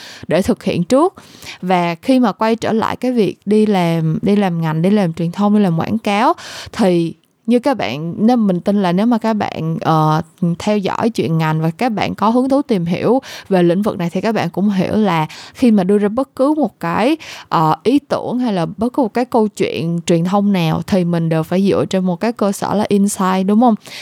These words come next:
Insight của người dùng của mình là cái gì? Họ đang có một cái vấn đề gì trong cuộc sống họ cần giải quyết? Họ đang có những cái pain point như thế nào? Những cái gì đang khiến họ đau đáu nghĩ tới hàng ngày? Và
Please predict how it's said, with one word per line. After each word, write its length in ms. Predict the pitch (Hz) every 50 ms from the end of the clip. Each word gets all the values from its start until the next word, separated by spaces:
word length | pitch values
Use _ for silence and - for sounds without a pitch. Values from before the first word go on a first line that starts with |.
| - -
Insight 440 | - 240 233 220 - 240 220 220 -
của 160 | - 156 160
người 240 | 208 220 196 180 175
dùng 240 | 175 170 165 165 165
của 60 | 180
mình 200 | 196 214 202 170
là 80 | 156 160
cái 180 | - 202 220
gì? 300 | 196 196 175 160 156 156 - - - - - -
Họ 340 | - - 151 85 92 151 180
đang 360 | 185 202 208 208 208 208 208
có 220 | - 196 190 214
một 80 | 262 247 -
cái 100 | 247 247
vấn 260 | 240 240 247 285 269
đề 180 | 226 196 175
gì 180 | 170 165 170 165
trong 160 | - 190 196
cuộc 180 | - 170 - -
sống 220 | - 208 196 240
họ 120 | 233 196 170
cần 280 | - 175 165 165 156
giải 180 | 147 82 101 202 - _
quyết? 300 | - 262 302 339 339 -
Họ 140 | - - -
đang 280 | 170 196 196 202 202
có 280 | - 196 185 190 202 254
những 180 | 285 233 185
cái 140 | 208 240 -
pain 340 | - - - 240 233 226 220
point 340 | - - - 208 208 214 214
như 120 | 214 214
thế 180 | 220 240 247 254
nào? 440 | 247 220 185 170 160 151 151 151 - - - - - -
Những 200 | - 180 180 196
cái 260 | 190 - 262 269 285
gì 360 | 247 214 214 190 180 175 170 170
đang 460 | 170 185 185 196 202 208 214 214 208
khiến 280 | - 240 240 254 294
họ 240 | 294 254 - - -
đau 340 | 180 185 190 185 196 202 202
đáu 240 | 196 190 185 202 254
nghĩ 220 | 262 214 - 165
tới 260 | 208 - 226 196 254
hàng 300 | 277 269 247 185 175 170
ngày? 300 | 170 165 160 165 165 165
Và 340 | 165 165 160 151 156 160 151